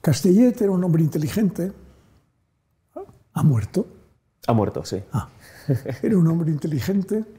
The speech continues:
Speaker 1: pero sobre todo tuvo la ayuda, en aquel momento imprescindible, de Pedro Ginferrer. Entonces era Pedro Ginferrer. Y Pedro, que nos conocía una serie de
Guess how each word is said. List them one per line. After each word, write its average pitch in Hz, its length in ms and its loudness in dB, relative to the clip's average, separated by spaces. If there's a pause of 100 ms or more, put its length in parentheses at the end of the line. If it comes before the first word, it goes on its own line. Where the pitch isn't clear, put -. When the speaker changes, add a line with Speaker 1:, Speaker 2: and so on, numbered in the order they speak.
(1120)
Speaker 1:
pero 277 360 4
sobre 175 360 0
todo 226 280 -4
tuvo 220 280 -2
la 180 100 2
ayuda, 214 540 0 (300)
en 151 140 2
aquel 185 200 0
momento 175 380 -4
imprescindible, 160 800 -2 (640)
de 160 500 2 (320)
Pedro 180 280 2
Ginferrer. 127 640 -4
Entonces 147 400 -4
era 135 220 -2
Pedro 127 460 -2
Ginferrer. 123 640 -6 (1160)
Y 220 220 8 (760)
Pedro, 226 480 2
que 175 100 0
nos 165 200 2
conocía 180 560 0
una 165 580 -2
serie 160 320 0
de 151 320 -4